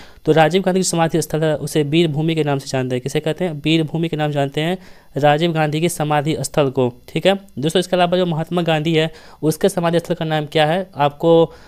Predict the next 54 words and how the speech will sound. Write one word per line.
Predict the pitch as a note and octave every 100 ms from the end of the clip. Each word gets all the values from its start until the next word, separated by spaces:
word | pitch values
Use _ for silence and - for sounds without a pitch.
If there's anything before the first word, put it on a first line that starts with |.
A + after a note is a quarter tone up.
| - -
कमेंट | D#3+ F3
बॉक्स | E3 D#3
में | E3
बताना | D3 C#3+ C#3
है, |
ठीक | C3+ E3+
है। | C#3
यदि | C3 D#3
आप | D3+ D#3 -
इस | D#3+ -
वीडियो | D#3 E3
को | E3
देख | C#3+ D#3
रहे | D#3+ D#3
हैं, | D#3+
तो | D#3
ज़रूर | C#3 D3 E3
आप | C#3 D3
कमेंट | D3+ D3+
बॉक्स | D3 D#3
में |
बताइएगा | D3+ D3+ C#3+ D#3
कि | -
महात्मा | D#3 D3+ D3+ D#3+ F3+
गांधी | E3 D#3+
के | D#3
जो | D#3 D#3
है | D#3 E3+ - - -
समाधि | - E3 D#3 E3 F3
स्थल | -
का | D#3+ D3+
नाम | D3+ D3+ C#3
क्या | - D3+
है, | C3+ A#2
ठीक | - F3
है। | C3 A#2 - _ _ _ _ _ _ - - _ -
तो | C#3+
दोस्तों, | C#3 - F#3+
इस | D3+ -
प्रश्न | E3 -
का | E3 D#3+
आंसर | D#3
क्या | D#3+ E3
हो |
जाएगा? | E3+ F#3+
ऑप्शन | C#3+ C#3+ E3
में | D#3+
भी | D#3 F#3
राइट | C#3 C#3 C#3
होगा। | C3+ B2
अगला | - C3 C#3+
क्वेश्चन | D#3 E3
देखते | E3 D3+
हैं, | E3+ G3